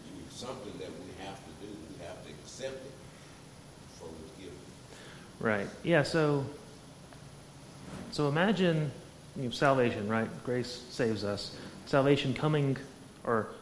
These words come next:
Speaker 2: salvation being available, right? And it's packaged in grace. It's packaged by grace.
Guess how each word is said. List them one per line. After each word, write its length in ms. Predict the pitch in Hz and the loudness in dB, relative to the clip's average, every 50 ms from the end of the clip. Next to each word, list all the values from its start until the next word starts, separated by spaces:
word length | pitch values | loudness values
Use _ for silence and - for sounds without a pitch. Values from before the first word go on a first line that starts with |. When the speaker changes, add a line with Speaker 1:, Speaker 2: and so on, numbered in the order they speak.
| - - - | -16 -6 2
Speaker 2:
salvation 400 | - 156 151 160 160 - 156 139 | 4 6 8 8 8 6 6 6
being 220 | 131 151 147 139 | 6 6 6 6
available, 440 | 135 117 120 113 104 92 101 - - - - - | 4 4 4 4 4 2 0 -4 -8 -10 -12 -6
right? 260 | - - 120 120 110 107 - - - - - - - - - - - - - - - | 0 2 4 4 4 2 -2 -10 -14 -16 -16 -18 -18 -18 -18 -18 -18 -20 -16 -6 0
And 640 | - 131 127 127 123 120 120 117 117 113 113 110 - - - - - - - - - - - - - - - - - - - - - | 4 8 10 12 12 12 10 8 6 6 4 0 -4 -8 -12 -14 -16 -18 -20 -20 -20 -20 -20 -20 -20 -20 -20 -20 -20 -20 -16 -8 -2
it's 160 | - 139 - | -2 -2 -2
packaged 540 | - - 151 151 147 143 - 135 120 117 107 - - - - - - | 0 2 4 4 4 4 2 -2 -2 -2 -6 -8 -12 -16 -16 -14 -8
in 160 | - 143 135 | -2 0 2
grace. 320 | 127 123 113 110 - - - | 2 2 2 0 0 -2 -4
It's 100 | 127 - | -4 -2
packaged 440 | - - 139 127 113 135 117 - - | 2 4 4 4 6 4 2 6 6
by 160 | 127 120 110 | 6 6 6
grace. 480 | 101 110 107 123 127 - - - - | 4 2 -2 -4 -4 -6 -8 -10 -10